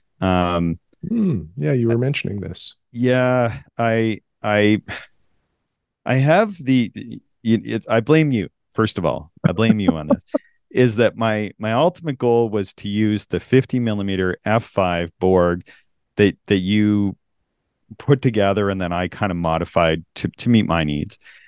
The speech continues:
Speaker 1: um, by following, you know, along, along with the script. But, uh, I really like using that as a standalone scope with my two inch accessories
Speaker 2: Uh-huh.
Speaker 1: and running, uh,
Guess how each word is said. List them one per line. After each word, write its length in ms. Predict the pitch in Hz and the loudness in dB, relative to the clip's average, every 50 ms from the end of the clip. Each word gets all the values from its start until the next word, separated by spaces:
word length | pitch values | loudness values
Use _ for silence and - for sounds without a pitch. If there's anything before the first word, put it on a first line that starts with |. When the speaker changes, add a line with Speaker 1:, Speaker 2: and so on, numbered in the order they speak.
| _ _ _ - | _ _ _ -2
Speaker 1:
um, 420 | - 104 101 98 92 90 90 90 85 | 0 2 4 4 2 2 0 0 0
by 140 | 90 87 | 0 -2
following, 640 | 87 - - 92 82 73 82 82 78 78 80 80 - _ _ | 0 2 2 2 2 2 0 -2 -4 -6 -8 -12 -18 _ _
you 100 | - - | -6 -4
know, 160 | 90 85 85 | -2 0 0
along, 340 | 85 82 82 80 82 85 - - _ | 0 0 0 0 0 -2 -6 -6 _
along 200 | - 85 85 85 80 | -2 -2 0 0 -2
with 100 | 80 - | -4 -6
the 100 | - - | -6 -6
script. 420 | - - - 101 82 - - _ _ - - - - - _ _ _ _ _ | -2 2 4 4 4 4 0 _ _ -20 -20 -20 -20 -20 _ _ _ _ _
But, 260 | - 113 104 95 85 - _ - | 4 4 4 4 2 -2 _ 0
uh, 380 | 113 107 98 95 95 90 85 82 82 - _ _ _ _ _ _ _ - | 2 2 4 4 2 2 0 -2 -4 -10 _ _ _ _ _ _ _ -4
I 80 | 104 | -4
really 320 | 113 113 120 139 151 170 135 | -2 0 0 2 2 2 2
like 340 | 110 98 95 104 104 - 113 | 2 0 -2 -2 -4 -4 -4
using 300 | 110 107 98 101 92 85 | -2 -2 -2 -4 -6 -6
that 200 | 80 82 85 82 | -4 -4 -2 -4
as 140 | 78 - | -4 -4
a 40 | 82 | -6
standalone 760 | 76 - - - - 95 92 98 104 110 98 95 92 87 85 | -8 -10 -8 -4 -2 -2 0 0 0 0 0 0 -2 -2 -4
scope 480 | - - - - 82 82 101 135 - - - - _ _ - | -6 -8 -4 0 2 2 2 2 0 -4 -14 -20 _ _ -2
with 240 | - 98 95 - - | 0 0 0 2 0
my 320 | 87 85 82 80 78 78 - - | -2 -2 -2 -2 -2 -4 -6 -2
two 220 | - 123 127 123 | 0 2 2 2
inch 180 | 104 90 - 87 | 2 0 -2 -6
accessories 800 | 80 - - 104 110 - - - 80 71 67 71 - - - _ _ _ - _ _ - | -4 -2 0 0 0 0 -2 -2 -2 -4 -4 -4 -6 -8 -12 _ _ _ -20 _ _ -4
Speaker 2:
Uh-huh. 140 | - 85 92 | -2 0 2
Speaker 1:
and 280 | 92 85 85 85 82 | 2 2 0 -2 -2
running, 540 | 87 92 92 90 90 90 85 82 82 82 82 | -2 0 0 0 0 -2 -2 -2 -4 -4 -4
uh, 360 | 82 80 80 80 78 78 78 | -2 -2 -2 -2 -2 -4 -6